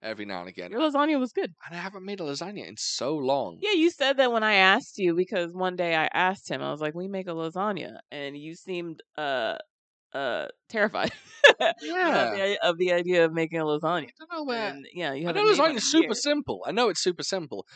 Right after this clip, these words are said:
Speaker 1: For some odd reason, I've just fallen out of whack when it comes to making lasagna, so
Speaker 2: Yeah, your lasagna was delish.
Speaker 1: Thank you.
Speaker 2: Yeah.
Speaker 1: Your lasagna's delish.
Speaker 2: <laughs>
Speaker 1: Um,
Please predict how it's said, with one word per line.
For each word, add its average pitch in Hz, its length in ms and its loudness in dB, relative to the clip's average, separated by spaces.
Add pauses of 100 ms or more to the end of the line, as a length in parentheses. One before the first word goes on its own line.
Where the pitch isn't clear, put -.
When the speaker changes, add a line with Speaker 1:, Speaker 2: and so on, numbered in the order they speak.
(140)
Speaker 1:
For 180 80 -6
some 269 300 2
odd 214 220 4
reason, 196 360 -4
I've 110 80 -4
just 131 240 -8
fallen 147 380 0
out 110 180 -4
of 101 140 -10
whack 117 280 -2
when 92 120 -20
it 92 60 -20
comes 101 200 -14
to 98 80 -14
making 95 300 -12
lasagna, 90 420 -12 (120)
so 85 280 -14
Speaker 2:
Yeah, 190 100 -10
your 170 180 -4
lasagna 185 340 -4
was 160 120 -12
delish. 170 360 -12 (540)
Speaker 1:
Thank 254 220 -20
you. 69 100 -20 (520)
Speaker 2:
Yeah. 262 80 -18 (180)
Speaker 1:
Your 190 180 -10
lasagna's - 720 -14 (100)
delish. - 340 -20 (340)
Speaker 2:
<laughs> 196 60 -18 (600)
Speaker 1:
Um, 139 760 6